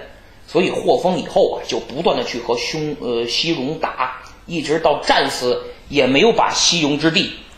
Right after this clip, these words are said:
给夺回来。那么秦襄公以后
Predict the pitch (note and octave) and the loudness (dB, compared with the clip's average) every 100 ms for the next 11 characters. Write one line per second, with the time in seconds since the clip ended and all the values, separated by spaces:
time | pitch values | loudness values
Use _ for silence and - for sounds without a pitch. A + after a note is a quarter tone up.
0 | - A#2+ A2 - C#3 D3 G2 - - - | -8 -8 -4 0 2 2 0 -4 -16 -20
1 | - - - - - - - - - - | -20 -20 -20 -20 -20 -20 -20 -20 -20 -20
2 | - - - - - - A#3 G3+ D#3+ - | -20 -20 -20 -20 -20 -4 2 4 4 2
3 | A3+ - D4+ A3 F3 C3 - A#2 - | 2 4 2 4 2 0 -2 -4 -4